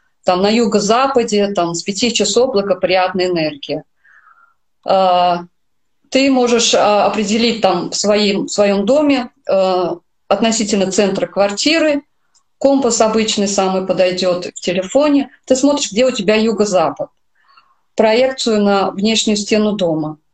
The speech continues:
поворачиваешься, даже не обязательно идти в эту сторону, да, ты ко-, в общем, ты можешь как бы и пойти, но в то... либо ты поворачиваешься спиной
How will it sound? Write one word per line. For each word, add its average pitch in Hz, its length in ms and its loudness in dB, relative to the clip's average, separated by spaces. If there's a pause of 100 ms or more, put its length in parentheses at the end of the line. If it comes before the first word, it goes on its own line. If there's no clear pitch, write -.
(260)
поворачиваешься, 247 840 0
даже 233 260 0
не 254 120 2
обязательно 269 560 2
идти 254 380 -2
в 196 100 -2
эту 190 200 -2
сторону, 165 640 -4
да, 208 380 -2
ты 285 80 -10
ко-, 202 220 -6 (160)
в 214 40 -2
общем, 208 240 -2
ты 214 100 0
можешь 233 400 0
как 170 220 -6
бы 170 80 -2
и 185 160 -6
пойти, 202 440 0
но 214 160 0
в 208 100 -6
то... 208 200 -2 (300)
либо 262 260 2
ты 277 180 2
поворачиваешься 247 720 0
спиной 180 640 -2